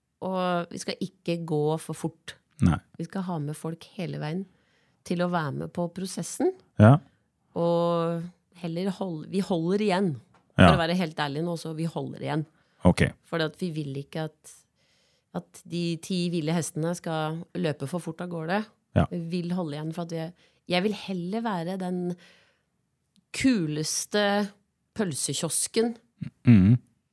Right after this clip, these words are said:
Speaker 1: enn Statoil.
Speaker 2: Ja, ja, ja, ja, jeg forstår hva du mener.
Speaker 1: Ja.
Speaker 2: Ja, ja, ja, ja.
Speaker 1: Altså, jeg er livredd for å bli Statoil.
Speaker 2: Mm.
Speaker 1: Jeg vil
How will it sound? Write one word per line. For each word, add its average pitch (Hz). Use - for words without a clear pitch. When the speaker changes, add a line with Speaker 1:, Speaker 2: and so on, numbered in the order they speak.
Speaker 1:
enn 175
Statoil. 160
Speaker 2:
Ja, 101
ja, 107
ja, 104
ja, 117
jeg 110
forstår 110
hva 101
du 98
mener. 85
Speaker 1:
Ja. -
Speaker 2:
Ja, 110
ja, 113
ja, 95
ja. 85
Speaker 1:
Altså, 202
jeg 196
er 214
livredd 208
for 202
å 185
bli 165
Statoil. 165
Speaker 2:
Mm. 98
Speaker 1:
Jeg 180
vil 202